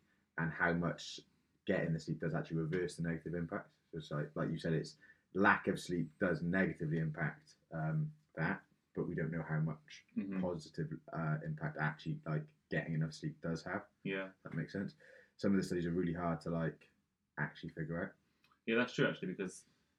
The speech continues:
Speaker 2: if you take, so if you take someone getting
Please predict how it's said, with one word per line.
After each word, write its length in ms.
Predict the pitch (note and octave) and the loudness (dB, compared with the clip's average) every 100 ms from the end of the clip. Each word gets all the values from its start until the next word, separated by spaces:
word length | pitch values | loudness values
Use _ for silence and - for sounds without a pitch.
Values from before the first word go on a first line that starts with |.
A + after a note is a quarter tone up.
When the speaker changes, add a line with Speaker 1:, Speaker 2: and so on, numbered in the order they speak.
| _ | _
Speaker 2:
if 180 | G2+ - | -10 -2
you 400 | G#2 G2 F#2+ F2+ - _ _ _ _ _ _ _ _ - - - - - _ - | 0 0 0 -4 -8 _ _ _ _ _ _ _ _ -16 -16 -14 -20 -20 _ -6
take, 420 | B2+ G#2+ - - _ _ _ _ _ - | 0 0 0 -12 _ _ _ _ _ 0
so 240 | A2+ G#2+ F#2+ - _ _ - | 4 4 2 -6 _ _ -4
if 120 | A2 | 0
you 220 | A2+ G#2 | 0 0
take 280 | F#2+ G2+ G2+ - _ _ - | 0 0 0 -4 _ _ -6
someone 300 | - G#2 G2+ | 0 0 2
getting 360 | G#2 G#2 G2+ | 0 -2 -4